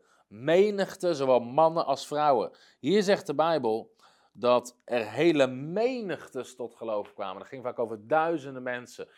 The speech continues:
Net zoals de menigte bij de voedselvermenigvuldiging. Hele menigtes kwamen tot geloof in Handelingen. Zodat zij zieken naar buiten droegen. En op de straten en op bedden en op lichtmatten legden.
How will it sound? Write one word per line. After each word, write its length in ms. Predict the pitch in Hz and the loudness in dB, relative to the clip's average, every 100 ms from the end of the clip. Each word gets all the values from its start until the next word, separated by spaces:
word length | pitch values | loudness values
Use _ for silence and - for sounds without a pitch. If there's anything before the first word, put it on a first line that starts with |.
| _ - | _ -6
Net 200 | 139 143 | -6 -4
zoals 180 | 131 | -6
de 80 | 117 | -4
menigte 760 | 117 120 143 170 196 185 - 151 | -8 -4 0 2 0 -4 -8 -6
bij 140 | 139 | -4
de 100 | 131 | -4
voedselvermenigvuldiging. 1200 | 117 135 - 107 113 110 104 - 107 95 87 85 _ _ _ - | -8 -12 -14 -14 -14 -14 -16 -16 -16 -16 -20 -20 _ _ _ -8
Hele 340 | 127 156 131 | -4 -2 -2
menigtes 920 | 120 131 170 233 233 165 - 135 123 | -6 -6 -2 -2 -4 -8 -8 -8 -6
kwamen 340 | 139 131 123 117 | -2 -2 -2 -6
tot 160 | 117 | -8
geloof 340 | - 117 113 110 | -2 0 0 -2
in 60 | |
Handelingen. 600 | 107 104 101 95 85 78 _ - _ | -6 -6 -6 -8 -10 -16 _ -20 _
Zodat 380 | - 139 151 147 | -4 4 4 4
zij 200 | 143 120 | 2 2
zieken 540 | 110 135 240 240 208 | -2 0 0 2 -2
naar 180 | 165 135 | 2 4
buiten 460 | 131 147 151 135 113 | 4 4 2 -2 -8
droegen. 500 | 113 117 107 98 82 - - | -6 -6 -6 -8 -10 -16 -12
En 160 | - 135 | -2 0
op 140 | 127 | 0
de 80 | 123 | -2
straten 840 | - - 151 175 190 180 160 143 143 _ - | -6 -4 0 2 2 2 2 0 -2 _ -8
en 160 | 113 113 | -2 -2
op 180 | 101 | 2
bedden 340 | 139 170 170 156 | 6 6 6 4
en 140 | 147 | 4
op 120 | 135 | -2
lichtmatten 580 | 123 147 127 127 120 110 | 0 -2 0 -2 -2 -2
legden. 460 | 110 123 - 107 | -2 -2 -4 -8